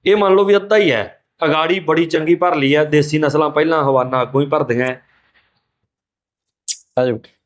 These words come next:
Speaker 1: ਅੱਗੇ ਇਹਦੇ ਸੀਮਨ ਜਿਹੜਾ ਬਾਈ ਨੇ ਲਾਤਾ ਉਹ ਸਾਹੀਵਾਲ ਦਾ ਲਾਤਾ। ਤੋ ਤਿੰਨ ਨਸਲਾਂ ਹੋ ਜਾਣਗੀਆਂ। ਦੱਸੋ, ਜਿਹਦੇ ਕੋਲ ਇਹ ਵੱਛੀ ਦੇ ਦੇ ਕਿਸੇ ਭਰਾ ਕੋਲ, ਤੇ ਸਾਹੀਵਾਲ ਵੀ ਇਹਦੇ ਚੋਂ ਤੁਹਾਨੂੰ ਮਿਲ ਜਾਣੀ ਹੈ ਤੇ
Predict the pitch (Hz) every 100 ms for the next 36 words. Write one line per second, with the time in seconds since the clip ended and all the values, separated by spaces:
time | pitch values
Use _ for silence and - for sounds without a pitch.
0 | _ _ 170 170 208 208 208 170 170 180
1 | 180 185 180 160 156 156 143 131 143 143
2 | 156 151 151 151 - - 151 190 180 147
3 | 131 123 117 101 120 127 - _ _ _
4 | _ _ - 135 135 135 139 139 - _
5 | _ _ _ _ _ _ _ _ 151 156
6 | 165 160 151 156 147 123 135 160 156 139
7 | 151 143 143 143 139 143 139 151 139 127
8 | 120 - 131 131 139 139 _ _ _ 131
9 | 139 135 143 131 110 131 139 139 127 139
10 | 160 147 135 131 135 131 131 135 123 120
11 | 113 113 120 123 123 120 _ _ _ _
12 | _ -